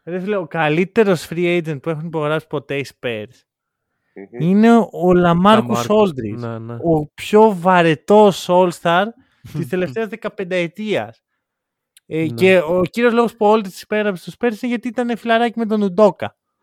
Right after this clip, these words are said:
Speaker 1: Funny story. Δεν μου φαίνεται ότι θα πά-, πει ο Kyrie, ξέρω εγώ, και εκεί, «Τι πάμε Spurs, πάμε San Antonio». Δηλαδή και το brand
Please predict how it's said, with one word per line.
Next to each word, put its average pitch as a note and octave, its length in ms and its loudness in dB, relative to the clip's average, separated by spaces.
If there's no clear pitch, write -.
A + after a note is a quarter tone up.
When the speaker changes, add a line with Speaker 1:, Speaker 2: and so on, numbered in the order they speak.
Speaker 1:
Funny C#3 200 -2
story. A#2 320 -2
Δεν B3+ 360 -2
μου A#3+ 100 -2
φαίνεται E3 560 -4
ότι C3 220 -6
θα C3 260 -4
πά-, D3 380 -6
πει D#3+ 80 -12
ο C3+ 760 -10
Kyrie, C#3 420 -8
ξέρω C#3 220 -6
εγώ, C#3+ 140 -4
και C#3+ 120 -8
εκεί, C#3 300 -6
«Τι C3 120 -6
πάμε C#3 300 0
Spurs, C3 240 -2
πάμε C#3 260 -4
San C3+ 300 -4
Antonio». A#2+ 460 -2
Δηλαδή F#3+ 200 2
και B3 140 -2
το F#3+ 240 2
brand A#3 360 4